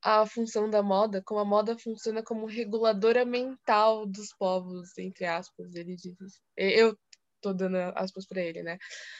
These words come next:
Ele, ele fala que a moda ampara o homem em seus momentos de loucura. Então, quando ele tá <laughs> em um, uma fase que, por exemplo, como a gente tá hoje em dia, né?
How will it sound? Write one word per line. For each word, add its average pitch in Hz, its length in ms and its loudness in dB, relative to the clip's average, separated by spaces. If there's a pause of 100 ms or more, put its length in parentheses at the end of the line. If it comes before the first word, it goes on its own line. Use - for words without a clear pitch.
(720)
Ele, 208 360 0
ele 202 200 0
fala 208 380 2
que 247 100 -2
a 233 80 6
moda 214 300 2
ampara 233 480 4
o 240 60 4
homem 233 340 6
em 233 60 -2
seus 233 180 -4
momentos 226 400 -2
de 240 80 -2
loucura. 233 880 2 (640)
Então, 214 400 0
quando 233 240 2
ele 233 180 0
tá 240 120 0
<laughs> 247 40 8
em 269 120 8
um, 220 840 4
uma 214 240 6
fase 185 800 2 (560)
que, 190 420 -4 (200)
por 202 100 -4
exemplo, 190 300 -2
como 196 100 -2
a 185 40 2
gente 196 200 -2
tá 190 220 0
hoje 190 260 0
em 196 80 0
dia, 190 300 -4
né? 190 200 -6